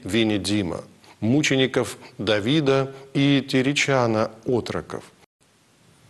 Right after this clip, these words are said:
святого Михаила Виноградова, исповедника, пресвитера,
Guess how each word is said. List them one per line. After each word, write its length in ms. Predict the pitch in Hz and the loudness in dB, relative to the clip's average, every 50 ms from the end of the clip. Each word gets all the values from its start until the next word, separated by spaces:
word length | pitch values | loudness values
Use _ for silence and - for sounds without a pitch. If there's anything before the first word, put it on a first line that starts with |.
| - - - - - - - - - _ _ _ - _ _ _ _ _ _ | -20 -20 -20 -20 -20 -20 -20 -20 -20 _ _ _ -20 _ _ _ _ _ _
святого 540 | - - - 120 120 113 - 131 127 123 123 | -2 0 2 2 2 2 2 4 4 4 4
Михаила 480 | 120 120 110 - 135 131 139 143 139 | 2 2 0 0 2 2 4 4 4
Виноградова, 720 | 131 123 123 127 123 120 123 123 123 123 120 113 110 113 117 120 127 | 4 4 4 2 2 2 2 2 2 2 2 2 4 2 2 2 -2
исповедника, 800 | 117 - - - 120 117 113 117 117 110 107 110 107 107 110 104 | -2 -2 0 0 2 4 4 4 2 2 2 0 0 0 0 -2
пресвитера, 720 | 101 - 110 107 107 - - 117 107 - - 87 - - | 0 0 0 0 0 0 0 -2 -4 -2 -6 -8 -8 -8